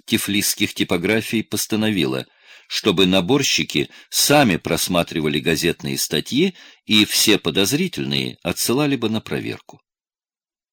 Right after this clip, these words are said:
В одну из симферопольских типографий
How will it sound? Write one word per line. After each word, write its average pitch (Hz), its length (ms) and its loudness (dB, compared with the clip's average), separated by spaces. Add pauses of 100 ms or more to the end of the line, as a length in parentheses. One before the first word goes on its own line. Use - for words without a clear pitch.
(520)
В 78 140 0
одну 101 340 4
из 95 200 -2
симферопольских 98 880 0
типографий 107 880 -2